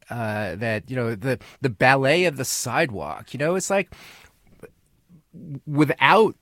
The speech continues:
the local shops, the quirky shops, the essential shops, the specialty shops, I, I, I, I, I don't know. It's just not a world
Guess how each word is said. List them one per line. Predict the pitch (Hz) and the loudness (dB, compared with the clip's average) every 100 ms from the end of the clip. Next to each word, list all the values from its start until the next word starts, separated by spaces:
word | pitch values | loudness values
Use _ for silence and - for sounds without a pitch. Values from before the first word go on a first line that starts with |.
| _ _ _ _ _ _ _ _ - | _ _ _ _ _ _ _ _ -8
the | 151 | -2
local | 165 180 165 | 0 0 -2
shops, | 143 - 170 127 - | -2 0 4 2 2
the | 110 | -8
quirky | - 175 190 185 | -2 0 0 -2
shops, | 170 - 143 151 147 | -2 0 4 4 2
the | - | 0
essential | 113 - 170 170 - 165 | -4 -2 -2 -2 -4 -4
shops, | - - 143 147 143 139 - | -4 0 4 6 6 2 -4
the | 117 110 104 - - - - | -2 -2 -4 -10 -18 -20 -12
specialty | - - 175 - 170 - 156 | -10 -4 -4 -4 -10 -8 -8
shops, | - 123 135 135 - | -6 -4 -2 -4 -6
I, | 156 165 143 160 | -8 -6 -4 -4
I, | - | -2
I, | 180 135 | -2 0
I, | 175 - | -2 0
I | 190 | 0
don't | 233 | 0
know. | 226 | 2
It's | 170 117 143 | 2 2 0
just | - 180 | -4 -2
not | 180 226 | 0 2
a | |
world | 147 170 175 165 | 2 4 4 2